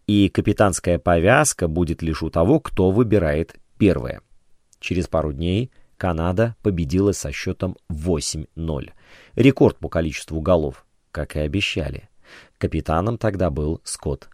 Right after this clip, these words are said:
Арфилд. И вот тут начались чудеса.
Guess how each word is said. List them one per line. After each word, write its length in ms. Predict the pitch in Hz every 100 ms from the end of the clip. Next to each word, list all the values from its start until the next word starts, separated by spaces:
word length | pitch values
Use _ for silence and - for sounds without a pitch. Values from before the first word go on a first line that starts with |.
| _
Арфилд. 520 | 85 69 - 58 - _ - _ - - - - -
И 100 | 147
вот 280 | 92 85 _ _
тут 400 | - 196 220 - _ _
начались 760 | 110 113 - 78 76 120 127 - _ _ _ -
чудеса. 680 | - 85 85 - 69 65